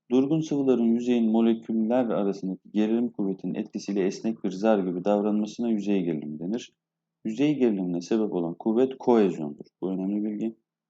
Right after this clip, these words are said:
Yüzey gerilimi sayesinde sudan daha yoğun olmasına rağmen iğne, ataş, metal, para su üzerinde ıslanmadan dengede kalabilir.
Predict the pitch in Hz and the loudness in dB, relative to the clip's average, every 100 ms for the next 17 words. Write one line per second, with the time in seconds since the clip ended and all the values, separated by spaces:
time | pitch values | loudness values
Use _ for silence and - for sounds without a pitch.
0 | _ _ _ _ _ _ _ _ _ _ | _ _ _ _ _ _ _ _ _ _
1 | _ _ _ _ _ _ _ _ _ _ | _ _ _ _ _ _ _ _ _ _
2 | _ _ _ 120 131 180 170 160 135 131 | _ _ _ 0 4 6 6 4 2 2
3 | 127 127 120 117 113 120 123 123 110 117 | 4 4 2 -2 0 -2 0 2 2 2
4 | 135 127 110 101 110 110 113 123 107 87 | 2 2 2 2 2 2 0 -2 0 0
5 | 82 73 - 104 95 82 - _ _ _ | -2 -4 0 2 2 -2 -4 _ _ _
6 | _ _ _ - - 190 - - - _ | _ _ _ -2 0 -2 -2 -8 -14 _
7 | _ _ _ 101 104 98 87 - 95 87 | _ _ _ -2 0 -2 -4 -2 0 -2
8 | - 113 104 95 85 85 - - - 110 | 0 0 2 2 0 -4 -8 -6 -2 0
9 | 95 82 80 104 98 82 113 - 82 - | 0 -2 -4 -2 -2 -2 -4 -2 -2 -2
10 | 80 110 | -6 -8